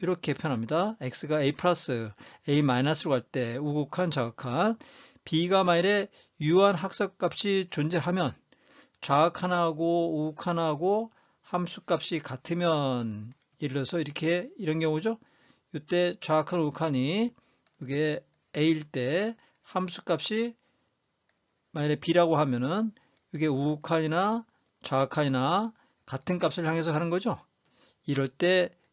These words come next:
이게 유한 확정값으로 극한값이 존재한다고 얘기합니다. 그러니까 극한값이 존재한다.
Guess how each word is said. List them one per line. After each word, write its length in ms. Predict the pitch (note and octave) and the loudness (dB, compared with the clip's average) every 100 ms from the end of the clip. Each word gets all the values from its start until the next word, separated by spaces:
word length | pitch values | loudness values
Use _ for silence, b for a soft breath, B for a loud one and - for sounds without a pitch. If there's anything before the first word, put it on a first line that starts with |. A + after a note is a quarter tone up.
| _ - | _ -8
이게 480 | D3 D3+ D#3+ D#3+ - _ _ _ _ - | -2 2 2 2 -4 _ _ _ _ 0
유한 240 | D#3 E3+ | 6 6
확정값으로 1000 | D#3+ F3+ G#3 F#3+ D#3+ - E3 D3 G3+ A3 b b - | 4 -2 -4 0 -2 -2 -4 0 0 0 b b -10
극한값이 800 | C#3+ F3 E3+ D3+ - - E3+ | -6 -4 0 -2 -2 -2 -2
존재한다고 760 | - D3 C#3+ C#3+ C#3+ C#3+ D3+ F#3 | -2 -2 0 0 0 -2 0 0
얘기합니다. 480 | C3+ A#2 A2+ A2 - _ _ _ b b b | 0 -2 -6 -12 -18 _ _ _ b b b
그러니까 160 | B2+ - D3 | -10 -8 -4
극한값이 600 | G#3 G3+ G#3+ E3+ A3 G3+ | -2 0 -2 -2 -2 -2
존재한다. 760 | F3+ F#3 F3+ E3+ F3 D#3+ A#2+ | -2 0 2 2 4 2 0